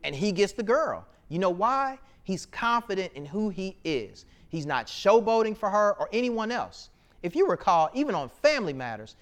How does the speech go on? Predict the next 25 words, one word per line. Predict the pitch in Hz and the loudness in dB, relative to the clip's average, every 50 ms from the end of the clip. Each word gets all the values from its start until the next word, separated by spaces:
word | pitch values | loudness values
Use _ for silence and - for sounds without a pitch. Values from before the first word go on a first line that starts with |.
| - - - | -20 -20 -20
Steve | - - - 285 269 240 - - - | -14 -6 -4 -2 -2 -2 -4 -2 0
Urkel | 233 269 277 - 196 180 | 0 0 0 0 -2 -2
wound | 180 196 196 196 202 | -2 -2 -4 -2 -2
up | 208 208 - | -4 -4 -4
with | 247 240 | -4 -6
Laura. | 247 285 320 311 240 127 101 104 107 - _ - _ - _ - | 0 2 2 4 4 2 -2 -4 -10 -16 _ -20 _ -20 _ -8
I | 156 | -8
share | 151 - - - 262 269 285 285 | -6 -6 -6 -2 0 2 2 2
this | 240 208 202 202 - - | 2 0 -2 -2 -4 -6
only | 170 180 190 175 160 | -4 -4 -2 -2 -2
to | 160 147 | -4 -6
say | - - 156 139 127 120 117 117 - - - _ _ - | -4 -2 0 0 0 0 -2 -6 -10 -16 -20 _ _ -2
that | 147 143 135 | -2 -2 0
being | 160 160 151 139 | 0 -4 -2 -4
attractive | 127 - - - 202 190 190 190 170 143 - | -6 -8 -2 0 2 2 2 0 -4 -6 -2
has | 160 143 135 - | -2 -4 -4 -4
its | 117 - - | -10 -16 -18
place, | - - - 208 226 254 269 262 - - - _ - _ _ - - | -18 -6 -2 0 0 0 0 -4 -10 -14 -18 _ -20 _ _ -10 -6
but | 143 151 | -6 -2
don't | 165 190 190 175 | 0 0 0 4
let | 180 175 165 | 4 4 4
it | 151 - | 2 -4
consume | - 147 131 - - - - - 285 311 359 359 339 269 | -6 -10 -10 -10 -12 -14 -10 -6 -4 -4 -4 -2 -2 -4
you | 175 139 123 117 113 - - _ - - - | -4 -4 -6 -8 -10 -12 -16 _ -20 -6 -6
about | 147 139 151 143 135 127 117 - | 0 4 6 6 6 4 2 -2